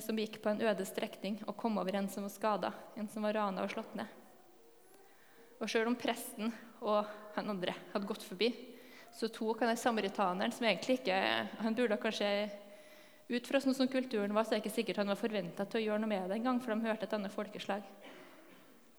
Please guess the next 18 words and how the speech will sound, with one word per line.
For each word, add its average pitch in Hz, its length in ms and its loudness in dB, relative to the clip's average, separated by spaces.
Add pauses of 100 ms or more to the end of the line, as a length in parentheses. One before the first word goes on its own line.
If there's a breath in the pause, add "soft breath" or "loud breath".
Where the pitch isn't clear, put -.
(260)
Men 226 80 -2
han, 220 260 -4
eh, 220 380 -4 (220)
tok 240 260 -4
med 180 140 -4
seg 196 140 -2
en 208 40 -2
såret 196 320 2
mann 175 220 -4 (100)
og - 80 -6
fant 202 200 -4
et 190 120 -6
trygt 190 320 -10
sted - 240 -6
til - 80 -8
han. - 140 -12 (420 loud breath)
Og 208 80 -10
så 202 140 -6